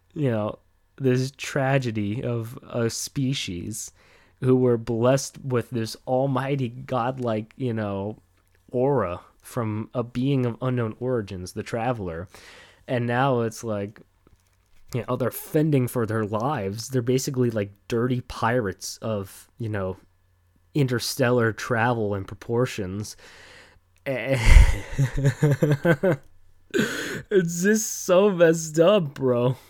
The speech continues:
I, I don't know. I don't know. It's just, I, I,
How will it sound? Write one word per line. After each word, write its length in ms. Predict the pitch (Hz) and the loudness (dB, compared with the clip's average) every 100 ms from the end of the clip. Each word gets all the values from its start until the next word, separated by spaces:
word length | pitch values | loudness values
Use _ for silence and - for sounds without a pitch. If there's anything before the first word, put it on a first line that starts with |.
| _ _ _ - | _ _ _ -8
I, 240 | 147 175 113 | -4 -4 -2
I 160 | 147 | -2
don't 260 | 143 127 117 | 2 2 2
know. 260 | 107 95 - _ | -2 -4 -10 _
I 100 | 120 | -4
don't 220 | 127 123 120 | -2 0 0
know. 200 | 110 104 | -2 -2
It's 160 | 117 | -6
just, 220 | 120 - _ _ _ _ _ _ _ _ | -10 -12 _ _ _ _ _ _ _ _
I, 200 | 151 - | -14 -8
I, 60 | 131 | -8